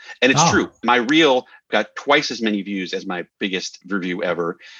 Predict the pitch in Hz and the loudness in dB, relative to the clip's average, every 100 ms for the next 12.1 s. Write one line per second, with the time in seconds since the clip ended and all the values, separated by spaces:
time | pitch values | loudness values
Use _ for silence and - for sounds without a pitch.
0 | - - - 104 98 - 107 101 98 92 | -20 -18 -2 0 0 4 4 4 2 -2
1 | - 104 95 - 147 - 107 123 107 101 | -2 -2 -2 0 0 0 4 4 4 4
2 | 131 143 143 135 120 - 107 113 - 135 | 4 4 2 2 0 -2 0 -2 2 2
3 | 101 85 104 98 101 98 95 - 101 110 | 2 0 2 4 4 2 0 0 0 0
4 | 101 101 160 131 101 95 - _ - - | -2 -2 0 2 0 -2 -6 _ -20 -20
5 | - - 139 156 165 170 127 120 107 98 | -10 2 6 8 6 4 4 2 -2 -4
6 | 90 90 87 - 92 87 90 87 85 85 | -8 -8 -12 -12 -12 -8 -8 -6 -8 -10
7 | 85 80 82 - - 151 156 98 - _ | -14 -16 -16 -18 -6 0 2 0 -6 _
8 | - - 147 165 160 147 - _ - 175 | -20 0 4 6 6 2 -4 _ -4 0
9 | 175 175 170 - 156 139 131 131 127 131 | 0 2 0 0 -2 0 0 0 2 2
10 | - - 147 143 113 95 87 - 120 123 | 2 4 6 6 6 2 -4 -6 -4 -4
11 | - 151 139 127 107 101 92 87 90 - | 2 4 6 6 4 2 -2 -6 -10 -10